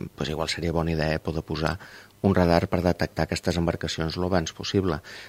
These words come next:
Eh, detectar-les lo abans possible, pues, ve de sa gent que ve dins les pasteres. És molt perillós, eh, que aquesta gent viatgi, pues, això, en barcos de quatre a cinc metres, quinze persones. Eh, això es té que poder evitar i quan abans detectar-los molt millor. I, per supost,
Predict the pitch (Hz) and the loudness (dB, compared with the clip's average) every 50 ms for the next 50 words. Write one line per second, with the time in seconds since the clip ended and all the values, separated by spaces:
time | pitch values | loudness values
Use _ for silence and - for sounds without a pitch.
0 | - - - 85 85 87 - - 87 95 87 - - 82 - - 95 85 90 95 | -4 2 4 4 6 4 4 4 6 6 6 6 4 0 2 4 4 6 8 8
1 | 92 92 95 95 95 87 - - 98 - 98 87 95 104 107 - - 90 80 76 | 8 8 8 8 6 6 4 0 0 2 2 2 4 2 2 4 2 2 4 4
2 | 90 85 87 90 - 98 90 85 87 95 - - 101 113 113 101 85 - 80 76 | 4 4 4 2 2 2 2 2 0 0 2 0 0 0 0 -2 -2 -4 -6 -8
3 | - - - - - 104 104 90 - - - - - - - - - - - 80 | -8 -10 -10 -4 -2 -2 -2 -2 -4 -8 -14 -20 -20 -20 -20 -16 -10 -6 -6 -4
4 | 76 - - - - 90 90 90 95 98 98 - 104 98 98 95 98 107 120 123 | -4 -6 -6 -4 0 2 6 8 8 8 8 10 8 10 10 10 8 8 6 6
5 | - - - - - - - - - - - - 95 90 87 85 82 - - - | 0 -6 -10 -14 -16 -16 -16 -18 -20 -2 6 8 10 10 12 10 10 8 4 0
6 | - - 82 - - 95 85 87 92 98 95 101 92 92 87 92 104 95 92 85 | 2 2 2 4 4 4 6 6 6 6 6 6 6 6 6 4 2 0 0 -2
7 | 82 - 92 90 - - - 82 78 85 82 - - 95 90 87 90 90 87 - | -2 -2 -2 -4 -4 -2 -4 -2 0 2 0 0 0 -2 -2 0 2 2 2 4
8 | - 92 90 87 - 87 87 - - 92 87 87 85 85 - 95 101 98 - - | 4 6 6 6 4 0 -2 -2 0 2 2 2 2 2 0 0 -2 0 2 2
9 | 98 82 80 87 - - 85 - - 92 85 87 95 120 - - - - - - | 2 2 2 0 0 0 -2 -2 -2 -2 -2 -2 -4 -6 -8 -12 -18 -18 -18 -18
10 | - - - - - - - 87 80 78 76 76 76 73 73 73 73 - 55 50 | -18 -20 -20 -20 -6 0 4 6 6 6 6 6 4 4 0 -2 -4 -4 -6 -8
11 | 50 - - - - - - - - - - - - - - 98 - - 98 - | -8 -8 -8 -10 -10 -12 -12 -12 -12 -12 -10 -6 -4 0 0 0 2 2 2 2
12 | 107 - - 107 95 90 90 90 - - 90 92 95 - 101 90 85 82 85 82 | 2 4 4 6 6 6 6 6 6 6 4 4 4 2 0 0 2 2 0 0
13 | 82 92 82 - 87 - - 90 85 82 82 87 95 92 95 90 85 80 76 78 | 0 -2 -2 -2 -2 -2 0 0 2 2 2 0 0 0 -2 -2 -2 0 -2 -2
14 | 80 80 85 80 76 - - - - - 78 - 82 82 92 - - | -2 0 0 0 -2 -2 -4 -4 -2 -2 0 4 4 4 2 2 -4